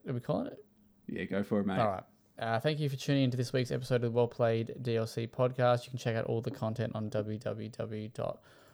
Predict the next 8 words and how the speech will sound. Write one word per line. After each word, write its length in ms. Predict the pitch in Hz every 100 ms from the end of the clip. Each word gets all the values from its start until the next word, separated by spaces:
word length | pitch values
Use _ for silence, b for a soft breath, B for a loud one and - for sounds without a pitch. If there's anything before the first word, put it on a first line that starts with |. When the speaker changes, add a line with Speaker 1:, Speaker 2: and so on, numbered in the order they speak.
| b -
Speaker 1:
well 400 | 110 113 113 110
hyphen 420 | 113 107 113 110
played 340 | - 107 110
dot 200 | 117 - -
com 440 | - 110 110 - -
dot 140 | 117
a 100 | 107
u. 560 | 110 120 123 127 127